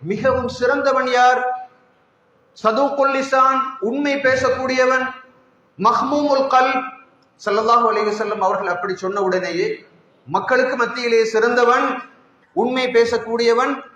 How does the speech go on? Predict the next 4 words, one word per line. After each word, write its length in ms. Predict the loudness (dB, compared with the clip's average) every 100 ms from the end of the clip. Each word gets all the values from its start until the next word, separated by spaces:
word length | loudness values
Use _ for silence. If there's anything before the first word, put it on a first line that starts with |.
| -4
மஹ்மூமுல் 720 | 0 2 2 2 4 4 2 2
கல்ப் 340 | 2 2 -2 -10 -4
என்று 360 | -4 -4 -4 -4
ஸல்லல்லாஹு 360 | 0 0 2